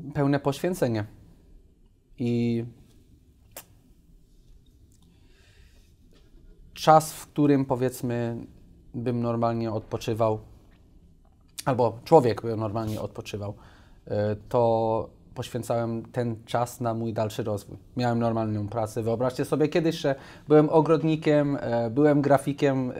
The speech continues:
e, głównym grafikiem dla, dla jednej dużej firmy, e, ale w tym czasie, e, od razu po pracy wracałem, nagrywałem, montowałem filmy do drugiej rano, trzeciej rano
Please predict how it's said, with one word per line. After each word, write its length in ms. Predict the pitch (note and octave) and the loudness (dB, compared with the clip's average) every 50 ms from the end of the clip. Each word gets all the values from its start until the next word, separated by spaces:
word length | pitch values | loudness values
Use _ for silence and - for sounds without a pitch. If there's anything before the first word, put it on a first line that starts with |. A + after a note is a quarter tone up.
| A#2 A#2+ A#2 A#2 A2+ | -2 0 0 2 2
e, 60 | A#2 | 2
głównym 280 | A#2 C#3+ C3+ C#3 B2+ A#2+ | 2 2 4 4 2 2
grafikiem 420 | A2+ B2 - - C3+ - B2 A#2+ | 0 -2 -2 -2 -6 -4 -4 -2
dla, 200 | A2+ A#2+ A2+ A2 A2 - - - - - - - | -2 -2 -2 -2 -4 -10 -20 -20 -20 -18 -8 -2
dla 100 | A#2 A#2 | 2 2
jednej 260 | A#2 A2+ A#2+ A#2 A#2+ | 2 2 2 0 0
dużej 260 | A2+ B2 A2+ B2 A#2+ | 0 0 2 2 0
firmy, 480 | A#2 - - C#3+ C3+ C#3 C#3 C3 C3 C3+ - - - - - - - - - | 0 4 2 4 4 4 2 2 0 -2 -6 -12 -20 -20 -20 -20 -20 -12 -6
e, 340 | - G#2+ G#2+ G#2+ G#2 G#2 - - | -4 -2 0 0 -2 -4 -4 2
ale 160 | - F3+ G#3 F#3+ | 6 6 6 6
w 60 | - | 6
tym 160 | - F#3+ F#3 | 4 2 4
czasie, 440 | - F#3 E3+ E3+ E3+ E3 D#3 D#3 D#3 D#3 - - - - B2 A#2+ A#2+ A#2 | 6 6 4 6 6 4 4 4 2 0 -10 -12 -8 -4 -2 -2 -2 -2
e, 60 | A#2+ | 0
od 160 | - D3 C3+ | 0 4 6
razu 260 | D3+ D#3 D3 B2+ C#3 B2+ | 8 8 8 6 4 2
po 220 | - C#3 C3 B2 | 4 4 4 6
pracy 320 | - C3+ C3 B2 - C3 | 4 2 0 0 0 0
wracałem, 560 | A2 C3 D#3 D3+ - D#3 D3 D3+ D3+ D#3+ E3 - - - | 4 6 6 8 10 8 8 8 6 4 0 -6 -10 -8
nagrywałem, 580 | A2+ A2 A2 A#2+ C3 C3 C#3 C3 A2+ G#2 G2 F#2+ - - | -4 -2 0 2 4 6 8 8 8 6 2 -4 -8 -6
montowałem 500 | A#2 A#2 A2 G#2+ B2+ B2+ D3 D3 B2+ A2 | -4 -4 -2 0 4 4 4 4 4 0
filmy 280 | - A#2 G#2+ G#2 G2+ | -2 -4 -4 -4 -2
do 100 | G2 A#2 | -2 -2
drugiej 320 | A2+ B2+ C3+ C3 C#3 C3+ C3 | -2 0 0 2 2 2 2
rano, 240 | B2+ B2 A2 G#2+ | 2 0 -2 -4
trzeciej 340 | G#2 - A#2+ A2+ - C3+ C3+ | -6 -8 -8 -4 -2 0 2
rano 240 | C3+ B2+ A2 G#2+ | 2 2 0 -2